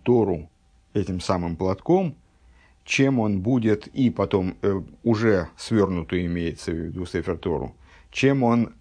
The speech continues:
свернёт Сефер Тору уже после того, как она обернута платком. «Шезеу лойрак мипней шешты амеймерс мидабрес эйс ойдес митпахас».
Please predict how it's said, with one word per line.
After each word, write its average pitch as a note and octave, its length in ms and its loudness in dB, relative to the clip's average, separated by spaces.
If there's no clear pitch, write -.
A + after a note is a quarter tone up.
свернёт A2 600 2
Сефер F#2 340 0
Тору D#3+ 340 0
уже G#2+ 300 0
после G#2 360 0
того, A#2+ 300 2
как G#2 220 -4
она G2 180 -2
обернута A2 460 -2
платком. G#2 600 -2
«Шезеу C3 540 2
лойрак D#3+ 840 4
мипней A#2+ 500 2
шешты B2+ 480 -2
амеймерс A#2 560 0
мидабрес A2+ 560 0
эйс A#2 300 0
ойдес A2+ 460 2
митпахас». - 960 -2